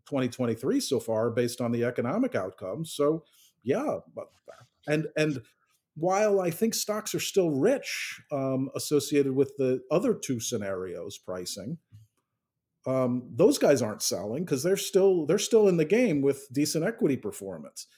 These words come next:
It's the short covering from the recession crew that are probably the principal drivers of what has been a, a modest rally in everything but the highest beta stuff like Nasdaq. Me, I mean, the S and P is actually down from December twenty-first.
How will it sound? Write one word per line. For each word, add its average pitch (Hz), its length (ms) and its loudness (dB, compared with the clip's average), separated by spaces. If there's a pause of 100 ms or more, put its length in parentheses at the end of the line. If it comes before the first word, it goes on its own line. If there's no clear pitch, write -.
(240)
It's - 140 -6
the 156 80 0
short 233 360 2
covering 131 440 0
from 135 220 -2
the 131 80 0
recession 135 560 -2
crew 117 400 0
that 120 280 0
are 123 160 0
probably 151 520 2
the 127 140 4
principal 208 400 0
drivers 143 680 2
of 120 440 -2 (460)
what 233 160 2
has 262 200 0
been 240 160 2
a, 214 340 0
a 196 40 0
modest 220 500 0
rally 131 480 4
in 123 220 2
everything 156 480 0
but 127 240 -2
the 117 80 -4
highest 120 420 -2
beta 147 240 4
stuff 104 420 -6
like 107 280 -2 (440)
Nasdaq. 117 540 0
Me, 123 300 0
I 131 80 0
mean, 127 140 2
the - 120 -4
S - 140 0
and 131 80 -2
P 180 100 0
is 127 100 2
actually 120 380 0
down 139 480 0
from 151 220 -4
December 160 380 -2
twenty-first. 175 840 -4